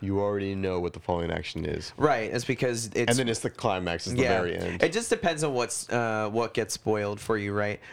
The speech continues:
Speaker 2: Most of the time, people wanna take whatever, like, the, the money shot is. You know what I mean?
Speaker 1: Mm-hmm.
Speaker 2: And my theory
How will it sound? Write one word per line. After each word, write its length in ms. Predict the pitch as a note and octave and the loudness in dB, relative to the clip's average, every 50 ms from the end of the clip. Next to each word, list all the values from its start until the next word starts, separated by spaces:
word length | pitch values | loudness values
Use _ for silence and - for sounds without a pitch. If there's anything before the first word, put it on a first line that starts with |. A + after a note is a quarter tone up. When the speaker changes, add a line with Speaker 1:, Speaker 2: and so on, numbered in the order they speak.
| - - | -6 0
Speaker 2:
Most 300 | - B2+ C#3+ D3+ D3 - | 2 2 2 2 0 -2
of 100 | D3+ B2 | -2 0
the 80 | - | 0
time, 180 | C3+ B2+ A#2+ A2+ | 0 0 -2 -2
people 280 | A2+ C#3 A#2+ A#2+ A#2 A2+ | -2 -2 0 0 0 0
wanna 240 | A2 A2+ A2 A2 | 0 0 -2 -2
take 340 | G#2 - A#2+ A2+ G#2+ G2+ - | -2 0 0 0 0 -2 -2
whatever, 500 | A2 A2 G#2+ G#2 F2 G2 A2 G2+ A2 G#2+ G2+ | 0 0 0 0 0 -2 0 0 0 -2 0
like, 360 | G#2 G#2 G#2 G#2 G2+ - - - - - - - - | 0 0 0 0 -4 -6 -12 -18 -20 -20 -18 -14 -4
the, 220 | A2+ A#2 B2 A#2+ A2+ | 0 2 2 2 2
the 160 | A2 A2 B2 | 0 -2 0
money 280 | A#2 A#2 A2+ G#2+ A2 | 0 0 0 0 -2
shot 360 | G#2+ - - A#2+ G#2 G#2+ G2+ G2 | -2 0 2 2 2 2 0 -2
is. 360 | F#2+ - G1+ - - - - - | -2 -2 -2 -4 -6 -8 -8 -4
You 120 | A#2 A2+ | -2 0
know 40 | A2+ A2+ | 2 2
what 20 | A2 | 0
I 40 | A2 | 0
mean? 300 | G#2+ A2 G#2+ G#2+ A2+ B2 - | 0 0 -2 -2 -4 -6 -6
Speaker 1:
Mm-hmm. 320 | - A2+ G2+ G2+ G2 F#2+ F2+ F#2 - _ _ - - - - - - - - | -6 -4 -4 -2 -4 -6 -6 -8 -14 _ _ -20 -20 -18 -18 -16 -14 -6 0
Speaker 2:
And 400 | - B2+ C3 B2+ A#2+ A#2 A#2 A2 - - - - - - - - | 2 2 2 2 2 0 -2 -4 -8 -14 -16 -12 -8 -8 -8 -2
my 280 | - B2 C#3+ D#3+ F3+ G3 | 2 4 4 4 4 0
theory 640 | - - C4 C#4 D4+ C4 G3+ C#3 B2 C3+ D3 - | -2 -2 0 0 2 2 2 2 2 0 -2 -4